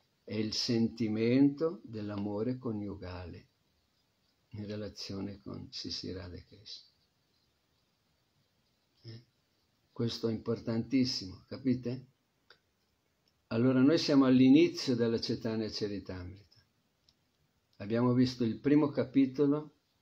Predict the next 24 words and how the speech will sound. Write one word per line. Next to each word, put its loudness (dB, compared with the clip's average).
e -10
pensate 0
che, -4
che -2
meraviglia. -4
Il, 8
il 8
maestro 8
spirituale -2
ci -6
aiuta 4
a -2
comprendere 2
chi -2
è 2
Krishna -6
e -6
che 4
Chaitanya 2
non 8
è 0
diverso 2
da -6
Krishna. -10